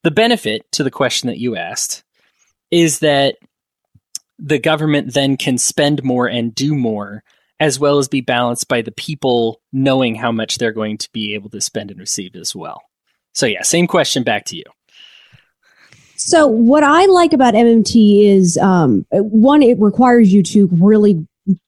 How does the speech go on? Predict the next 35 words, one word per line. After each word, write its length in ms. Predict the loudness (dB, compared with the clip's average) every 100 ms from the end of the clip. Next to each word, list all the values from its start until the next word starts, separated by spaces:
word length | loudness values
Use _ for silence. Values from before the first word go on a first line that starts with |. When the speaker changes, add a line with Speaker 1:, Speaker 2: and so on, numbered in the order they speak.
| -2
Speaker 2:
kind 140 | 0
of 140 | 2 -2 _
take 140 | 0
a 60 | 2
different 260 | 2 2 4
mindset 640 | 4 4 2 2 2 2
on, 420 | 2 2 2 0 -4 _ _ -2
um, 380 | 0 2 -2 0
how 240 | 2 4 4
you're 340 | 4 2 0
thinking 460 | 0 2 4 4 4
of 280 | 2 0 -4 -16 _
our 180 | 0 0
economy 480 | -2 -2 2 4 4
and 160 | 4
the, 140 | 2 0 -2
the 60 |
balances. 720 | 0 0 -2 -4 -4 -4 -4 -10 _ _ _ 0
But 160 | 2 4
it 60 |
also 460 | 4 4 4 4 6
leads 500 | 4 4 4 2 -2
to 560 | 2 4 6 4 2 -2 _ 0
you 140 | 2
to 80 | 4
realize 440 | 4 4 4 2
that 120 | 2 2
there 160 | 2
are 60 | 2
some 420 | 2 4 4 4
ways 300 | 4 4 2
that 100 | 2
we 140 | 4
are 120 | 4 2
still 640 | 0 0 4 4 2